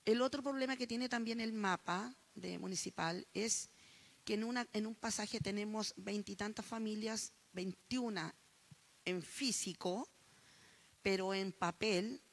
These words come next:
en mapa tenemos veintidós. Y así en muchos y varios pasajes que está ocurriendo lo mismo, ¿ya? Y al revés, y al revés. Están físicamente,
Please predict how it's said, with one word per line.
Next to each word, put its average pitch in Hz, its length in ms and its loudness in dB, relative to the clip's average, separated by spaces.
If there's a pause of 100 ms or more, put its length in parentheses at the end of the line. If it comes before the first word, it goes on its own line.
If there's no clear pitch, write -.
en 190 180 -2
mapa 185 400 2
tenemos 190 360 -4
veintidós. 202 760 -4 (1160)
Y 220 220 6
así 277 600 6
en 214 340 2
muchos 240 380 -2
y 202 120 0
varios 202 260 -2
pasajes 185 500 -4
que - 80 -6
está 202 160 -4
ocurriendo 190 400 -4
lo 190 140 -4
mismo, - 360 -8 (800)
¿ya? 196 340 -2 (200)
Y 233 240 0
al 220 160 -2
revés, 202 720 0 (580)
y 196 200 -2
al 180 160 2
revés. 170 560 -4 (280)
Están 202 380 -6
físicamente, 247 1000 0